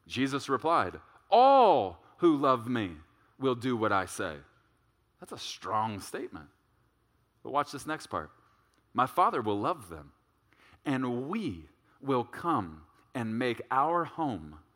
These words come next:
with each of them." The God of the universe,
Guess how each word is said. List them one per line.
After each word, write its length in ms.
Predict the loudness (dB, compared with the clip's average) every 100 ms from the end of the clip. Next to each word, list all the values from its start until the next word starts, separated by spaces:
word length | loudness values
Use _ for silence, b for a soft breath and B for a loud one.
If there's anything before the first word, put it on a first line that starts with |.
| _ _ _
with 240 | -6 -6 -10
each 240 | -10 -8 -10
of 200 | -14 -16
them." 180 | -20 -20 _ _ _ _ _ _ _ _ _ _ _ _ _ _ _ _ _ _ _ _ _ _ _ _ _ _ _ _ _ _ _
The 100 | -4
God 260 | 2 4 2
of 100 | 0
the 80 |
universe, 480 | -8 -8 -8 -12 -14